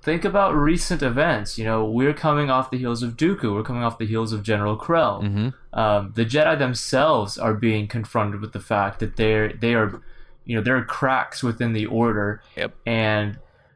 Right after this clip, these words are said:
Speaker 1: um, it, it felt like, I remember in our Attack of the Clones episode, there are times where it feels like decisions that are being made are being made to, to try to save face almost. Um, like whenever Yoda says,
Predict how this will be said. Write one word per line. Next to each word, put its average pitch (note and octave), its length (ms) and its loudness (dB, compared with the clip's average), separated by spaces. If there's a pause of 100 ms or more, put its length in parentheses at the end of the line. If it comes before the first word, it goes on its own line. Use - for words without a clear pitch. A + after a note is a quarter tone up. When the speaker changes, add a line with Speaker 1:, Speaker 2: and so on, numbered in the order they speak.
(160)
Speaker 1:
um, G#2 420 0 (360)
it, E3 180 2
it D#3+ 140 0
felt F3 200 0
like, D3 200 2
I - 40 2
remember D3+ 300 0
in C#3+ 120 2
our C3+ 140 2
Attack C3+ 280 -2
of B2+ 80 -2
the A#2+ 60 -2
Clones C3 340 0
episode, A2+ 580 0 (600)
there D3+ 140 4
are C#3+ 80 4
times D#3 340 2
where C#3+ 100 2
it C3+ 40 -4
feels D#3 200 0
like B2+ 100 0
decisions C#3 480 0
that B2+ 100 0
are B2 80 2
being A#2+ 360 0
made A#2+ 340 2
are A#2 160 0
being A#2+ 240 -2
made A#2 240 0
to, A2 120 -8 (300)
to B2 120 -4
try B2+ 300 0
to A2+ 320 2 (600)
save D#3 400 0
face C3+ 480 0
almost. D#3+ 720 0 (420)
Um, B2 380 2
like C3+ 180 2
whenever D3 260 2
Yoda C3 400 4
says, A#2+ 840 2